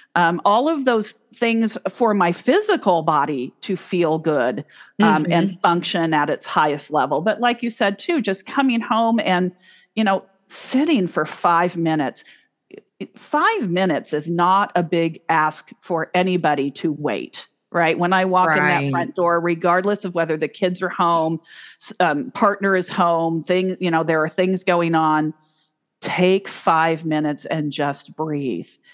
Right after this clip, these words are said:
Speaker 1: And, you know, just come up with three things to be grateful for about the day you had. It, it just makes such a difference in our,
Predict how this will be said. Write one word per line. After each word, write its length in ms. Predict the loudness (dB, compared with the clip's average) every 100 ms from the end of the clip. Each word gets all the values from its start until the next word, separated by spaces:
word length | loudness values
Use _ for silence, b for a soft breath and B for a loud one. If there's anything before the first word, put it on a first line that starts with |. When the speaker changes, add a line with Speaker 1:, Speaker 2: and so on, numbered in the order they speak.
| b
Speaker 1:
And, 220 | -2 0 0
you 120 | -2
know, 320 | 0 -2 -6 -10
just 280 | -6 -6 -6
come 260 | -4 -2 0
up 200 | -2 -2
with 220 | -6 -6 _ -16
three 460 | -10 -4 0 0 -2
things 400 | -2 -4 -4 -6
to 100 | -8
be 140 | -6
grateful 400 | -6 -6 -6 -6
for 240 | -8 -6 -6
about 260 | -6 -6
the 80 | -6
day 160 | -6 -4
you 180 | -4 -4
had. 320 | -2 -2 -6 B B _
It, 140 | -6 -4
it 120 | -4
just 220 | -4 -6
makes 260 | -6 -8 -8
such 540 | -16 -10 -4 -4 -4
a 60 | -6
difference 540 | -4 -4 -4 -6 -6 -6
in 180 | -4 -4
our, 360 | -4 -4 -6